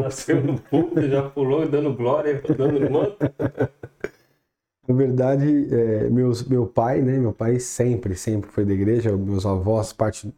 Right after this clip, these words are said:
Speaker 2: paterna, sempre foram. Minha mãe casa com meu pai aos quatro anos. Quando eu tinha quatro anos, minha mãe aí se converte. É,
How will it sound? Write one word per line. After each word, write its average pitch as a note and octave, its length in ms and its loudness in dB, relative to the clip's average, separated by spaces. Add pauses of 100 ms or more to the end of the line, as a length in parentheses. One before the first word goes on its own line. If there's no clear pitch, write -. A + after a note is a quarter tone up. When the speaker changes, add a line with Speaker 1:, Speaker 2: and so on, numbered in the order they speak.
(100)
Speaker 2:
paterna, A#2 680 0 (680)
sempre G#2 340 0
foram. C3 420 0 (100)
Minha B2 200 0
mãe B2 220 2
casa A#2 380 -2
com - 100 -4
meu A2 180 0
pai C3+ 400 0
aos B2 200 -2
quatro C3+ 440 0
anos. B2+ 160 0
Quando B2+ 120 4
eu C3+ 60 2
tinha C#3 200 0
quatro C#3 360 0
anos, C#3+ 400 0 (400)
minha C3 120 2
mãe B2+ 340 0
aí A#2 180 0
se - 140 -6
converte. G#2+ 680 -2 (1040)
É, G2+ 600 0